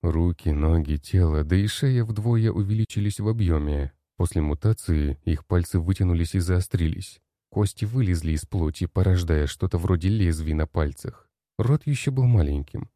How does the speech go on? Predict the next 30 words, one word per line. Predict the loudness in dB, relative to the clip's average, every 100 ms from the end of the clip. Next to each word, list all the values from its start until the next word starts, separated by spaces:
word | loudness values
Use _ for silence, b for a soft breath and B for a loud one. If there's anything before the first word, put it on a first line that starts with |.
| -4
а | -2
значит, | 0 -2 -2 -2
мутация | 0 0 0 0 -2
произошла | 0 0 0 -2 -2 0
только-только. | 0 0 0 0 0 -2 -8 -12 _ _ _ _ -2
Минут | 2 4 2 2
десять, | 2 0 -2 -14 -18 _ _ 0
максимум | 0 0 -2 0 0
двадцать | 0 -2 -2 -2 0
назад. | 0 0 -6 -10 _ _ _ _
Ведь | -2 -2 -2
полная | 2 4 4 4
мутация | 2 0 -2 0 -2
проходит | 0 -2 -2 -2 0
за | -2
час, | 0 -2 -4 -10 _ -8
и | -6
чудовище | -2 0 0 -2 -4
становится | -2 0 0 -2 -2
ещё | -2 0 -2
сильнее | 0 2 4 2 2 -2
и |
крепче, | 0 -2 0 -2
чем | -2 -2
сейчас. | 0 -2 -4 -10 -12 -20 _ _ _ _
И | 2
рот | 4 4 2
здесь | 0 2 2 0 -8
главный | -4 2 4 4 2
показатель. | -2 0 0 2 0 -2 -12